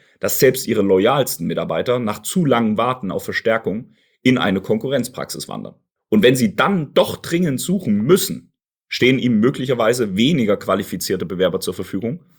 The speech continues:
als wenn sie früher gehandelt hätten. Weil sich in ihrer Region natürlich auch schon rumgesprochen hat,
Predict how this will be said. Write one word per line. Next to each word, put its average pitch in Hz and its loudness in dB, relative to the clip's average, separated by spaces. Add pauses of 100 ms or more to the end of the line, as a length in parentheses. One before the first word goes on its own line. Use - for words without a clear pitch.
(120)
als 113 0
wenn 110 4
sie 117 -2
früher 123 4
gehandelt 92 -8
hätten. - -10 (600)
Weil 117 6
sich 117 0
in 117 2
ihrer 117 2
Region 107 0
natürlich 110 -2
auch - -2
schon 92 -6
rumgesprochen 113 -2
hat, - -12